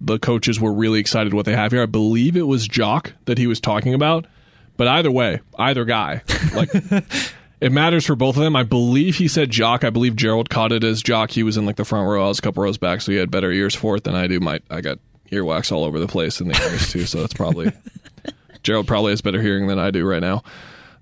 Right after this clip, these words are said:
Speaker 1: I loved Josh Okogie saying, like, "Yeah, me and Mikal played pickup a couple, we were playing pickup a couple weeks ago. Me and Mikal got on the same team. We looked at each other, nodded, and were like, 'Yep.'" And then they went out there and were defensive menaces and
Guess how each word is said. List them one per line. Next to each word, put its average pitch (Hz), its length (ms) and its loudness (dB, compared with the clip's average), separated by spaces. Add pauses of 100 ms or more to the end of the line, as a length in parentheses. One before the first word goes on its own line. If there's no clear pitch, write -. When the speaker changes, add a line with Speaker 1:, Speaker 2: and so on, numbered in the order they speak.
(640)
Speaker 1:
I 131 120 2
loved 131 500 2
Josh 120 280 2
Okogie 113 460 2
saying, 110 360 0
like, 98 200 -2
"Yeah, 107 200 0
me 101 160 0
and 113 120 0
Mikal 113 400 0
played 104 220 -2
pickup 113 280 0
a 131 40 -2
couple, 127 280 0
we 117 240 2
were 110 60 0
playing 117 240 0
pickup 120 240 0
a 123 40 0
couple 127 200 0
weeks 123 140 0
ago. 131 180 2
Me 110 160 2
and 110 140 2
Mikal 107 440 0 (280)
got 110 160 2
on 110 60 2
the 110 60 0
same 107 260 0
team. 110 300 0
We 101 120 0
looked 101 200 -2
at 110 60 2
each 110 140 0
other, 113 160 2
nodded, 104 460 0
and 92 100 -2
were 85 80 0
like, 71 180 -4
'Yep.'" 95 360 0
And 95 180 -2
then 92 140 0
they 92 80 0
went 85 180 -2
out 90 160 -2
there 85 180 -2
and 90 80 -2
were 95 140 0
defensive 98 480 -4
menaces 82 480 -2
and 80 220 -2